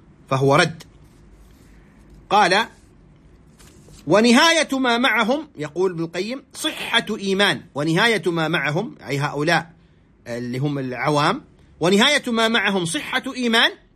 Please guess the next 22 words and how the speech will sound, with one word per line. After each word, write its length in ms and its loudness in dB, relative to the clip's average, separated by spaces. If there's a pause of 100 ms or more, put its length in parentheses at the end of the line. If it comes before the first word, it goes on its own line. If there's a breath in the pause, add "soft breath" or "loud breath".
مع 200 -4
غفلة 520 -6
وفرق 380 -4
نفساني". 560 -6 (840)
وأولئك 560 2 (680)
أي 160 -8
أصحاب، 440 -4 (600)
آه، 200 -10
الذي 260 -4
ذكرهم 380 -4
في 100 -6
أول 260 -2
الأمر، 340 -6
أرباب 320 -2
السلوك 440 -4
والإرادة 640 0 (480 soft breath)
الذين 400 -2
لم 200 -4
يفرقوا 440 -6
بين 140 -2
المشيئة 420 -4
والمحبة، 680 -4